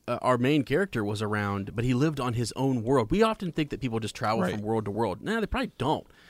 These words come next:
Speaker 1: I mean,
Speaker 2: Not necessarily.
Speaker 1: they probably just stay there, and it's very few individuals who can afford a ship, who can afford, you know, the, the fuel to kinda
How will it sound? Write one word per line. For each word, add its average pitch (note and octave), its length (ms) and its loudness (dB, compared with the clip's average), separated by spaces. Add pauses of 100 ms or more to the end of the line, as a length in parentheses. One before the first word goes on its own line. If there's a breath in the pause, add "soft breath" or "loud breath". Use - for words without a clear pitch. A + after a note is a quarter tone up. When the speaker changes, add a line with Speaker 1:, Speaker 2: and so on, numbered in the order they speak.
(140 loud breath)
Speaker 1:
I A2+ 60 -4
mean, C3 80 6
Speaker 2:
Not B2 120 6
necessarily. B2 640 2
Speaker 1:
they B2 80 2
probably F3+ 200 0
just D3 180 0
stay C3+ 260 4
there, A#2+ 220 4
and G#2 80 0
it's G#2 100 -8
very A#2 200 4
few B2 320 0
individuals G#2+ 460 -2
who G2+ 340 -4 (200)
can - 160 -6
afford B2 380 -2
a A2 40 -2
ship, G#2+ 340 -4
who A2+ 100 -6
can G#2 140 -6
afford, A2 560 0
you A#2 100 -2
know, G#2 100 0
the, G2+ 180 0
the G#2 120 -6
fuel B2 360 4
to G#2+ 180 -2
kinda G#2+ 260 -2